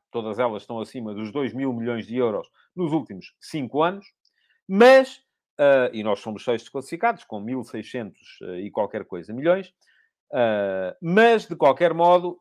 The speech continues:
tendo em conta a balança de transações, isto é, a diferença entre aquilo que vendemos e aquilo que compramos, ah, somos de longe, não, não é de longe, mas enfim, somos os primeiros, ah, campeões do mundo da balança comercial do mercado de transferências. Isto é, os clubes portugueses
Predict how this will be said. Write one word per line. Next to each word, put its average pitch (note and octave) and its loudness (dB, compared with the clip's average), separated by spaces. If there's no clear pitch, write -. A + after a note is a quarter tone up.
tendo F3+ 0
em E3 -2
conta F#3+ 0
a B2 6
balança D3 4
de F#2 -18
transações, D3 -4
isto - -4
é, G#2+ 0
a B2+ -2
diferença D#3 -2
entre C3+ -6
aquilo F#3+ -2
que G#3+ -2
vendemos G3 4
e F3 2
aquilo E3+ 2
que A#2 -14
compramos, F#3+ 2
ah, D#3+ 2
somos F3+ 0
de C#3 -8
longe, C#3+ 0
não, G3 -12
não F#3 -4
é E3 0
de D3 -10
longe, D#3 0
mas G#2 -12
enfim, F2 -20
somos C#3 -10
os D3 -12
primeiros, C3+ -2
ah, B2+ -2
campeões E3 2
do D3+ 0
mundo D#3 0
da D3+ 4
balança D3+ 0
comercial D3 0
do C#3+ -6
mercado C3+ 0
de - -20
transferências. - -12
Isto D#3+ -4
é, F3+ 4
os F#3 -6
clubes C3+ -4
portugueses E3+ -4